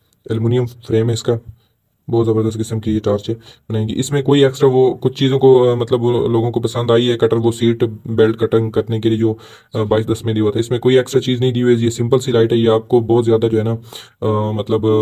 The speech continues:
काम आएगी अगर आप, अ, गाँव में रहते हैं, कोई पानी वगैरह लगाते हैं या किसी भी किस्म की आपको मतलब ये खासकर जो रात को चौकीदार वगैरह होते हैं उनके इस्तेमाल के लिए भी, और भी आप अगर किसी, अ,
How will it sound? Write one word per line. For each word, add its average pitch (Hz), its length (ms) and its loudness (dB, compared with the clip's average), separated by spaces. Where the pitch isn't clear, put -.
काम 113 220 0
आएगी 107 260 -2
अगर 104 180 0
आप, 107 200 0
अ, 104 420 -2
गाँव 107 220 -2
में 107 100 -2
रहते 101 220 0
हैं, 107 80 -4
कोई 107 120 -4
पानी 107 240 -2
वगैरह 107 240 0
लगाते 104 360 -2
हैं 104 100 -4
या 107 100 -2
किसी 135 260 -6
भी 131 80 -4
किस्म 127 260 -4
की 120 120 0
आपको 113 240 -2
मतलब 110 320 -2
ये 107 360 -4
खासकर 107 300 -2
जो 110 100 -4
रात 104 220 0
को 107 200 -2
चौकीदार 107 360 -2
वगैरह 107 260 0
होते 107 160 -4
हैं 107 80 -2
उनके 107 200 -4
इस्तेमाल 107 340 -6
के 107 100 -8
लिए 107 120 -4
भी, 107 120 -6
और 131 260 2
भी 135 120 2
आप 117 180 0
अगर 113 200 0
किसी, 117 320 -2
अ, 110 80 -10